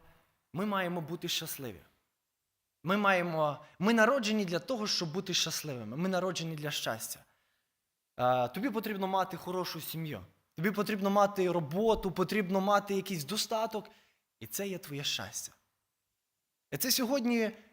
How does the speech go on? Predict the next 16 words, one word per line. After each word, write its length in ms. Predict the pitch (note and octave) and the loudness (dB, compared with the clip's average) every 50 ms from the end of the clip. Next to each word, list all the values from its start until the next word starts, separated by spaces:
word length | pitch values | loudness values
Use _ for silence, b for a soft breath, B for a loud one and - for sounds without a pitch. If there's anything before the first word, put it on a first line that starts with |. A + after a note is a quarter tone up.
| B | B
говорить 440 | - D3 F#3+ A3 B3 C4 B3+ A#3+ G#3+ | -6 -4 -4 0 2 2 2 2 0
нам 120 | B3 B3 | -2 0
світ: 320 | A#3 - - C4+ A3 E3 - | 0 0 0 0 -2 -2 -2
це 100 | - G3 | -2 0
сьогодні 380 | - - G#3+ G#3 B3+ F#3+ G#3 | 0 0 0 0 0 0 0
проповідує 760 | G#3+ - A3 A3 G#3+ - A3 G3+ F#3+ B3+ B3 G3 A3+ A3+ A3+ | -2 0 0 -2 0 0 -2 0 0 -2 -2 -2 -2 -2 0
світ, 480 | G#3+ A3+ - G3+ A3 F#3+ B2+ A2 - - _ _ _ _ _ _ _ _ _ | 0 0 0 0 -2 -4 -6 -8 -12 -18 _ _ _ _ _ _ _ _ _
що 140 | - G3+ | -2 0
от 160 | A3 G#3+ G#3+ A#3+ | 0 0 0 -2
оці 260 | G#3+ - - B3 B3+ | -2 0 2 2 4
матеріальні 600 | A3+ G#3+ G#3+ G#3+ G#3 A3+ A#3+ A#3+ A#3+ A3+ G#3+ G#3+ | 4 2 2 2 2 2 2 2 2 0 -2 -4
цінності, 580 | G#3 - C4+ D#4+ E4+ D#4 B3 - - - F#3+ | -4 -4 -4 -4 -4 -4 -2 -2 -2 -4 -4
вони 300 | F3 C3+ E3+ G3+ A#3+ B3 | -6 -6 -4 -4 -4 -4
роблять 280 | A#3+ C4+ C4+ A3+ A#3 A3+ | -4 -6 -6 -8 -8 -8
тебе 180 | - G#3+ F#3+ A3 | -8 -8 -6 -6
щасливим. 580 | - - G#3+ - - A3+ G#3+ G3+ D3+ A#2 E2+ | -6 -6 -6 -8 -8 -8 -8 -10 -10 -12 -16